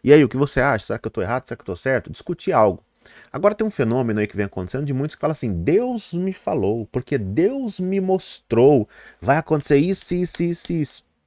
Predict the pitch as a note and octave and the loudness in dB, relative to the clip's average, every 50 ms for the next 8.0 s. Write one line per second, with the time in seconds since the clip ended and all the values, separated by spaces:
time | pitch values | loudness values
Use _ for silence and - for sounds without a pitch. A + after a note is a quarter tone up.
0 | _ _ _ _ - - G3+ A#3+ A3 C3+ A2 - - - - A3 F3+ F#3 F3 E3 | _ _ _ _ -4 0 2 2 2 2 2 0 -4 0 0 2 2 2 0 0
1 | D#3 B2+ B2+ B2+ - - A#2 A2+ G#2 F#2 D#2 - - - _ _ _ _ _ _ | -2 -4 -4 -6 -4 -2 0 0 0 0 -2 -4 -10 -20 _ _ _ _ _ _
2 | _ _ _ _ _ _ _ - - B2+ D3+ G3 F#3+ F#3+ F#3 F3 F#3+ G3 G3+ - | _ _ _ _ _ _ _ -4 -2 2 2 4 4 4 2 2 0 -4 -4 -4
3 | - G#3+ F#3+ D3+ B2 G#2 E2 - - - _ _ _ _ _ _ _ _ - - | -4 -6 -4 -2 -2 -2 -2 -6 -10 -18 _ _ _ _ _ _ _ _ -4 -4
4 | G3 - - B2+ B2+ E3 F#3 D#3+ G2+ - _ _ _ _ _ _ _ _ _ _ | -2 2 4 6 6 8 8 6 6 4 _ _ _ _ _ _ _ _ _ _
5 | _ _ _ _ _ _ _ _ - C3 D3+ E3 E3 D#3 E3+ F#3 - F#3+ - F3+ | _ _ _ _ _ _ _ _ 6 6 6 6 6 2 0 0 0 0 -2 -2
6 | - - - C#3+ D3+ E3 F3+ F3 F3+ F3 E3+ E3+ E3 E3+ - E3 D#3 D#3+ D#3 - | 0 4 4 6 6 6 4 4 2 2 2 2 0 0 0 0 2 2 0 -2
7 | - D3+ D3+ - - G#2 F#2+ F2 G2+ D3+ G#3 G#3 - B2 B2 D#3 F3+ D3+ A2 - | -2 -4 -4 0 0 0 0 2 0 -2 -2 2 2 4 4 6 6 4 4 2